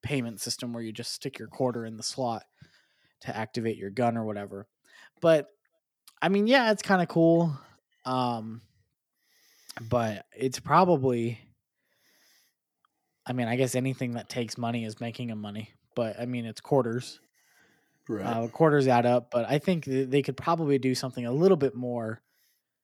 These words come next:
Speaker 1: valuable with that space, especially if you used the Westward Ho Trading Company pin store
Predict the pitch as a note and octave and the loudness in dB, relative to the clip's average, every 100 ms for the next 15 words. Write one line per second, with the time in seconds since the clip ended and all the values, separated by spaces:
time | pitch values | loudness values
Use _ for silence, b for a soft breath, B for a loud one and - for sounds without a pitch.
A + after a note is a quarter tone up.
0 | _ - C3 B2+ B2 B2+ A2+ G#2 A2+ - | _ -8 2 4 4 2 0 -4 -6 -12
1 | - B2+ - A2 G2 - A2 A2 - B2+ | -8 -6 -4 -8 -8 -10 -6 -4 -4 -4
2 | C#3 C3 C#3 A#2+ A#2 A#2 A2+ G#2+ A2 _ | -4 -4 -4 -4 -8 -6 -6 -6 -10 _
3 | _ B B B _ _ _ _ - C3+ | _ B B B _ _ _ _ -10 0
4 | B2+ B2 A#2+ A#2 A#2 A#2+ A2+ A#2+ - C3 | 2 2 0 -4 -2 0 2 0 0 -4
5 | A#2 - C3 A#2+ A2+ - C#3 B2+ A#2+ A#2+ | -4 0 2 2 0 0 0 0 -2 -6
6 | A2+ A#2 A2+ - C3+ B2+ - A2+ G#2+ | -4 -6 -2 -2 -2 -4 -2 -2 -4